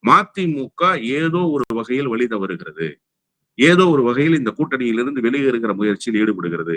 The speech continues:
அதற்கான சமிக்ஞையை மதிமுக கொடுக்குது, அந்த சமிக்ஞைக்கு பதில் சொல்கிறார் முதலமைச்சர் என்றுதான் புரிந்து கொள்ள வேண்டும். இப்ப ஈரோட்ல அந்த கட்சியினுடைய பொதுக்குழு நடந்திருக்கு. பொதுக்குழுல அந்த கட்சியினுடைய அவைத்தலைவர், அவரு தான் பொதுக்குழுக்கு தலைமை தாங்குறாரு,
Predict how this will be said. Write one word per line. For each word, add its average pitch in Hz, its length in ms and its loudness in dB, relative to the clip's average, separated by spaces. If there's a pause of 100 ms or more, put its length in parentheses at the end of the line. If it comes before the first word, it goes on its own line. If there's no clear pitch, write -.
(120)
அதற்கான 110 520 2
சமிக்ஞையை 123 580 0
மதிமுக 104 560 -4
கொடுக்குது, 87 440 -4 (480)
அந்த 127 280 4
சமிக்ஞைக்கு 165 800 2
பதில் 170 340 2
சொல்கிறார் 107 440 0
முதலமைச்சர் 104 560 -2
என்றுதான் 95 420 -2
புரிந்து 110 280 -2
கொள்ள 87 200 0
வேண்டும். 82 240 -6 (100)
இப்ப 104 400 4
ஈரோட்ல 147 520 4
அந்த 113 100 -2
கட்சியினுடைய 110 500 0
பொதுக்குழு 113 460 0
நடந்திருக்கு. 90 400 -4 (580)
பொதுக்குழுல 185 520 6
அந்த 160 140 4
கட்சியினுடைய 156 800 0
அவைத்தலைவர், 135 580 4
அவரு 123 140 2
தான் 156 180 2
பொதுக்குழுக்கு 147 440 0
தலைமை 135 300 2
தாங்குறாரு, 87 460 -2